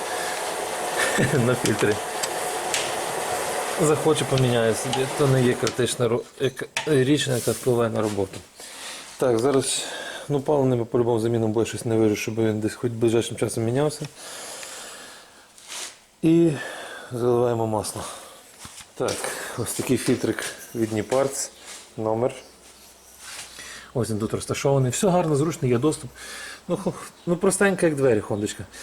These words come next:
Е, так, тут стоїть питання, як нам вдасться відкрутитися болтиком цей хомут, що тримає от з цієї сторони. І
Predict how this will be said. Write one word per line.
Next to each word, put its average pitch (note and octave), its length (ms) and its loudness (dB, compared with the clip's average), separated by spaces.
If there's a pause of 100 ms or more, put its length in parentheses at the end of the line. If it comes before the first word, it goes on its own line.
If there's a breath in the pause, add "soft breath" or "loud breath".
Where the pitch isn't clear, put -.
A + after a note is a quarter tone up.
(800 loud breath)
Е, D3 200 6
так, C#3+ 260 2 (260 loud breath)
тут F3+ 140 2
стоїть E3 220 2
питання, D#3 360 4 (1080 loud breath)
як E3 200 4
нам D3+ 140 4
вдасться C#3+ 380 4
відкрутитися C3 680 0 (840 loud breath)
болтиком B2 640 2
цей A#2 140 2
хомут, C#3 380 4
що - 160 -6
тримає G#2+ 360 2
от G2+ 200 -2
з G2 100 -6
цієї G2+ 140 -2
сторони. F#2+ 360 -2 (1080 loud breath)
І E3+ 340 6